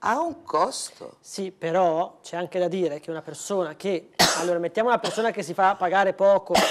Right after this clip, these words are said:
Speaker 2: <coughs> sono cinquanta, sessanta euro, mettiamo duecento euro, ci devi andare una volta a settimana, sono duecento
Speaker 1: Mm.
Speaker 2: euro al mese.
Speaker 1: Eh.
Speaker 2: Purtroppo c'è gente, soprattutto in questo periodo, che non se lo può permettere.
Speaker 1: Sicuramente sì.
Speaker 2: Quindi sicuramente il discorso del pegno ci sta,
Speaker 1: No.
Speaker 2: però ci sta che molte persone che soffrono attacchi di panico,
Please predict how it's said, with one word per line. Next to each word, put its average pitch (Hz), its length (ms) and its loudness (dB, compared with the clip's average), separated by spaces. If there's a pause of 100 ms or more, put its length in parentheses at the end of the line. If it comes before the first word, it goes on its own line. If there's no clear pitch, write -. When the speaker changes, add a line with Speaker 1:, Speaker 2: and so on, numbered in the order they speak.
Speaker 2:
<coughs> 208 220 -4
sono 190 260 -6
cinquanta, 185 500 -2
sessanta 160 560 -6
euro, 147 460 -4 (100)
mettiamo 208 380 -4
duecento 185 500 -4
euro, 170 220 2
ci - 100 -16
devi 170 160 -2
andare 175 200 0
una 170 100 -2
volta 165 160 -4
a 151 40 -8
settimana, 156 440 -6
sono 170 160 -10
duecento 180 480 -6
Speaker 1:
Mm. 170 40 0
Speaker 2:
euro 165 80 -2
al 170 80 -4
mese. 165 280 -4 (140)
Speaker 1:
Eh. - 60 -18 (200)
Speaker 2:
Purtroppo 180 540 2
c'è 180 140 -8
gente, 180 300 0
soprattutto 165 380 -10
in 160 60 -8
questo - 180 -8
periodo, 240 260 0
che 175 140 -6
non 214 400 0
se - 140 -8
lo 156 100 -4
può 226 220 4
permettere. 180 320 0
Speaker 1:
Sicuramente 160 500 -4
sì. - 60 -16
Speaker 2:
Quindi 196 180 -2
sicuramente 202 520 2
il 247 40 0
discorso 196 400 -4
del 170 120 -2
pegno 220 360 0
ci - 140 -10
sta, 190 380 4
Speaker 1:
No. 110 140 -12 (240)
Speaker 2:
però 226 200 8
ci 240 160 0
sta 247 300 8
che 202 360 4
molte 185 280 -4
persone 185 520 -2
che - 100 -20
soffrono 170 360 -4
attacchi 165 300 -8
di 175 100 -8
panico, 170 480 0